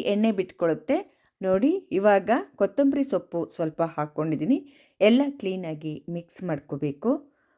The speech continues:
ಕೊತ್ತಂಬರಿ ಸೊಪ್ಪಿನ ಪುಳಿಯೋಗರೆಯಲ್ಲಿ ಕೊತ್ತಂಬರಿ ಸೊಪ್ಪಿಂದು ಫ್ಲೇವರ್ ಇರುತ್ತೆ, ತುಂಬ ಟೇಸ್ಟಿಯಾಗಿರುತ್ತೆ ಅದು. ನಾನಿವಾಗ ಗ್ಯಾಸ್ ಸ್ಟವ್ನ ಆಫ್ ಮಾಡ್ಕೊಂಡಿದ್ದೀನಿ,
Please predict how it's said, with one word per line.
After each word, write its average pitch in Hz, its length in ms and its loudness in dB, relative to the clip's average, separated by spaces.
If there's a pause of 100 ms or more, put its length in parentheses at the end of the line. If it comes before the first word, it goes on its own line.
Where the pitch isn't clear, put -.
(140)
ಕೊತ್ತಂಬರಿ 302 480 4
ಸೊಪ್ಪಿನ 196 460 -2 (380)
ಪುಳಿಯೋಗರೆಯಲ್ಲಿ 185 640 0
ಕೊತ್ತಂಬರಿ 214 440 -2
ಸೊಪ್ಪಿಂದು 160 420 -4
ಫ್ಲೇವರ್ 165 440 0
ಇರುತ್ತೆ, 151 300 -2 (440)
ತುಂಬ 254 260 4 (180)
ಟೇಸ್ಟಿಯಾಗಿರುತ್ತೆ 156 920 -4
ಅದು. 185 180 0 (380)
ನಾನಿವಾಗ 190 400 4 (160)
ಗ್ಯಾಸ್ 180 240 4
ಸ್ಟವ್ನ 233 300 -2 (100)
ಆಫ್ 151 260 -6
ಮಾಡ್ಕೊಂಡಿದ್ದೀನಿ, 156 520 -4